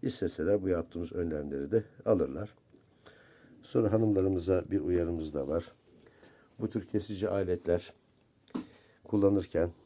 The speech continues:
cihaz fişte takılıyken asla aparatlarını, bilhassa şöyle kesici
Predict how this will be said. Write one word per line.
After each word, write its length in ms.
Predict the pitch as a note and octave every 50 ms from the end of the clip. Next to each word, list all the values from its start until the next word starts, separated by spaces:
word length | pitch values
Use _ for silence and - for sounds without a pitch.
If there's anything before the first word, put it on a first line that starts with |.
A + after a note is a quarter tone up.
| - - - -
cihaz 480 | F2 F2+ F2+ E2 F#2+ G2 F#2+ - - -
fişte 440 | - G2 F#2+ - - - G2 F2+ -
takılıyken 680 | - F2 E2+ - E2+ E2 E2+ D2+ D2 - D#2+ D2 D2 - - -
asla 500 | - F#2 F#2 - - - D#2 C#2 D2 D#2 - _ _ _ _ _ - - - - - - - - - - - -
aparatlarını, 760 | - G2 - - G2 F#2+ F#2 F2+ - - F2+ E2+ D#2 E2 D#2+
bilhassa 480 | F#2+ F#2 F#2 E2+ D#2+ - - F2 E2+ E2+
şöyle 280 | - - D#2+ D#2+ F#2
kesici 580 | - - F#2+ F2 - - F2 D#2+ D2+ E2 C#2+ -